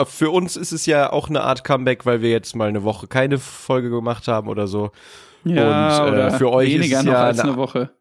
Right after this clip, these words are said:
Speaker 1: Ja, total. Für euch ist es ja irgendwie wie ein Comeback. Äh, ja, Toni, wie könnte das sein?
Speaker 2: Ja, wenn ihr zu, unterwegs wart oder was und jetzt
Speaker 1: Ja.
Speaker 2: zurückkommt oder so.
Speaker 1: Ja, sowas meine ich in dem Sinne.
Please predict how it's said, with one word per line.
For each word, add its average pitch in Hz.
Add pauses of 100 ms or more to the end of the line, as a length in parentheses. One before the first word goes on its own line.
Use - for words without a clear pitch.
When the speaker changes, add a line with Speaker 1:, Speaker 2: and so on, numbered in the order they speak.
(160)
Speaker 1:
Ja, 95
total. 110
Für 113
euch 117
ist 123
es -
ja 127
irgendwie 120
wie 120
ein 117
Comeback. 120 (920)
Äh, 110 (240)
ja, 104
Toni, 113
wie 104
könnte 113
das 107
sein? 95 (120)
Speaker 2:
Ja, 170
wenn 170
ihr 165
zu, 156 (100)
unterwegs 147
wart 135
oder 143
was 135
und 147
jetzt 135
Speaker 1:
Ja. 104
Speaker 2:
zurückkommt 90
oder -
so. - (500)
Speaker 1:
Ja, 98
sowas 95
meine 85
ich 85
in 107
dem 95
Sinne. 85